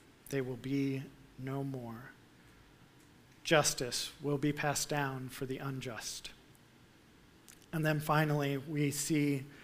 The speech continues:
a last blessing. On the other side of justice, and even in the midst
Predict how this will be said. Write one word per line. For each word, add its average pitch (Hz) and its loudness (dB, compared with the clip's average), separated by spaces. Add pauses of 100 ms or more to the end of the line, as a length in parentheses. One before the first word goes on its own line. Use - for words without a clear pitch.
(220)
a 143 6
last 139 4
blessing. 135 -4 (1160)
On 135 -6
the 139 2
other 147 6
side 139 4
of 135 -10
justice, 151 2
and 143 0
even 156 2
in 160 0
the 147 4
midst 147 2